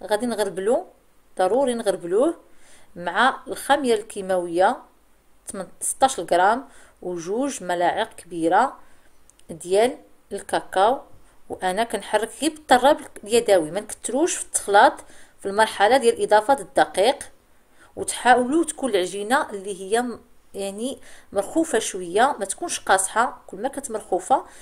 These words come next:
كتجي مزيانه. غير اللي ما كيستقليهاش نهائياً الكيك في الفران ديالها، يعني كيكون الفران خايب،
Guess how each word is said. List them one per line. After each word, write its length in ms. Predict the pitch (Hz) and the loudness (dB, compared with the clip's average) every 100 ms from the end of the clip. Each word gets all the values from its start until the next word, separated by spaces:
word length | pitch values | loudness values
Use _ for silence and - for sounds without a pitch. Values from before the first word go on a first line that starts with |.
| - - | -16 -4
كتجي 300 | 214 - 196 | -2 -2 -8
مزيانه. 540 | 160 165 160 190 320 - - - | -8 -6 -4 -2 -2 -4 -20 -10
غير 260 | - 220 302 | -8 -4 -4
اللي 280 | 226 220 277 | -4 -6 -2
ما 120 | 240 | -2
كيستقليهاش 760 | 240 240 - - 202 196 202 196 | -4 -8 -12 -10 -4 -2 -2 -4
نهائياً 560 | 180 185 269 240 208 | -10 -6 -4 -2 -2
الكيك 340 | 202 - 254 240 | -2 -4 -10 -10
في 60 | |
الفران 380 | 190 196 190 185 | -6 -2 -2 -4
ديالها، 520 | 170 165 170 220 240 | -2 -4 -2 -2 -2
يعني 180 | 160 165 | -8 -10
كيكون 280 | 165 175 170 | -10 -10 -10
الفران 260 | - 170 165 | -6 -6 -6
خايب، 440 | - 170 247 - | -2 0 0 -2